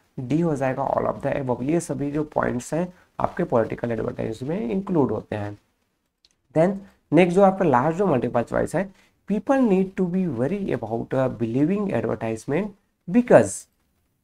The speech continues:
it's led a country to poverty and a deprivation।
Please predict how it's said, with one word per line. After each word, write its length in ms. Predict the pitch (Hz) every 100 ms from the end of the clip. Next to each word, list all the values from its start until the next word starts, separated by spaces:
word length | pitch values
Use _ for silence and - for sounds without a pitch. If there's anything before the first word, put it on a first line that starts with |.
| _ _ -
it's 260 | 214 220 -
led 280 | 131 170
a 100 | 190 196 131
country 720 | 127 123 - - 127 139 - -
to 220 | 139 143 165 -
poverty 440 | 117 113 117 - -
and 320 | 143 123 120
a 120 | 165 - _ _ _ 175
deprivation। 560 | 220 - 139 117 -